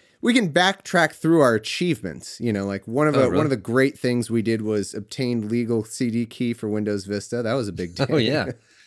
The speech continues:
Speaker 2: It does feel good using a real version of
Speaker 1: Yeah.
Speaker 2: Vista now.
Speaker 1: Only one of us, though. We didn't.
Speaker 2: Yeah.
Speaker 1: <laughs>
Speaker 2: I came over and used yours. It was cool.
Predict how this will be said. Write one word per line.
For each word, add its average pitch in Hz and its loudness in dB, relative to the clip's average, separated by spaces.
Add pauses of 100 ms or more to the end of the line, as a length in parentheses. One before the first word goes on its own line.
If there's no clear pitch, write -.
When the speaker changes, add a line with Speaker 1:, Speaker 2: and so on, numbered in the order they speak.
(160)
Speaker 2:
It 123 -4
does 214 4
feel 170 4
good 123 0
using 104 -2
a 90 -2
real 90 0
version 87 -2
of 113 2
Speaker 1:
Yeah. 120 4
Speaker 2:
Vista - -6
now. 73 -10
Speaker 1:
Only 175 4
one 123 2
of 98 -2
us, 90 -8
though. 85 -10 (140)
We 127 -2
didn't. 131 2
Speaker 2:
Yeah. - 2 (200)
Speaker 1:
<laughs> - -20
Speaker 2:
I 107 -2
came 135 0
over 104 0
and 82 -2
used 85 -6
yours. 80 -6
It - -4
was 76 -8
cool. - -8